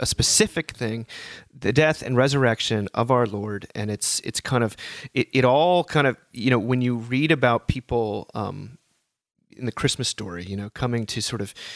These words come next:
the, the, the stars and the shepherds and the flocks and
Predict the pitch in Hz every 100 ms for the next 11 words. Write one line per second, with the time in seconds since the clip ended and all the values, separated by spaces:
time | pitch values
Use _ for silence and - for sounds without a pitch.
0 | - - - - 113 - - 135 117 120
1 | 113 - 135 139 131 127 117 120 113 113
2 | - 135 - 120 110 113 104 - 123 117
3 | - - 101